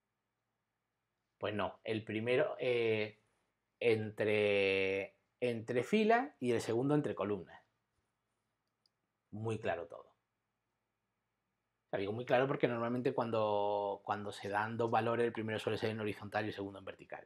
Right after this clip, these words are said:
Aquí a lo mejor pues se lo han llevado de otra manera. Este es la fila y este es las columnas. Que igual lo podemos poner así como mucho más claro.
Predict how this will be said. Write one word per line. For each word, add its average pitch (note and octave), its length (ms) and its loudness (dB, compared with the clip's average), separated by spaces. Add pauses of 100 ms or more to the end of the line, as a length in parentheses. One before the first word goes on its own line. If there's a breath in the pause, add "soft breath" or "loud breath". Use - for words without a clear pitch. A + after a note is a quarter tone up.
(160)
Aquí - 160 -12
a G#2+ 80 -6
lo G#2+ 80 -8
mejor A2+ 460 -6
pues A2+ 160 -6
se - 80 -12
lo G#2 80 -4
han G2 80 -8
llevado G2 240 -4
de G2+ 60 -6
otra G2 140 -12
manera. - 360 -18 (1000)
Este G#2 520 2
es G#2 80 0
la C3+ 140 2
fila G#3+ 460 6 (1160)
y C3 160 0
este A#2+ 200 -2
es G#2+ 40 0
las G2 140 0
columnas. - 400 -12 (1300)
Que F#2+ 120 -2
igual F#2+ 260 4
lo G2+ 100 0
podemos G#2+ 300 2
poner F3+ 400 6 (1700)
así G#2+ 280 -2
como G2 160 -8
mucho G2 220 -10
más A#2+ 100 -6
claro. F#3 440 4